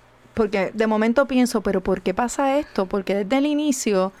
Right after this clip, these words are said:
eh, se trata a la mujer así, ¿cómo llegamos a eso, verdad? ¿Cómo el hombre toma esa, esa decisión? Y él estaba exponiendo que, que todo comenzó con el pecado de Eva.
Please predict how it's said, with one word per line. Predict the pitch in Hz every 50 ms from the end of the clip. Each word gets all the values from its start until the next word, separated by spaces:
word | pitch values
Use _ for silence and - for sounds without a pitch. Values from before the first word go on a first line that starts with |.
| - - - - - - -
eh, | - - 151 -
se | - - 208 -
trata | 190 190 185 220
a | 220
la | 240 247
mujer | 247 254 247 262 254
así, | 240 233 - 262
¿cómo | - 240 220 214 226 233
llegamos | 247 262 262 269 262 262 262 262 254 - - -
a | - 214 196 208
eso, | 247 285 269 262 - - 180 185
verdad? | 185 180 185 202 233 240
¿Cómo | - 233 208 208 220
el | 226
hombre | 240 254 262 262 254 240 220 208 196
toma | - 208 202 202 220
esa, | 233 - - 254 233 214 196 -
esa | - 220 208 - 247 240
decisión? | 233 240 233 240 240 - 277 269 240 208 202 - - - - - - - - -
Y | - 226
él | 220 233
estaba | 240 - - 285 285 294
exponiendo | 285 - - - 285 277 277 277 277 269 247 226 202 196 190 202 202 - - - - - - - _ _
que, | - - 240 220 208 202 196 190 180 180 180 - - - _ - -
que | - 240 220
todo | 220 202 202 214
comenzó | 220 277 262 277 277 277 254 - - 277
con | 277 262 233
el | 214 196
pecado | - 196 175 - 175 170 175 185 190
de | 190 185 175 185
Eva. | 190 185 185 170 -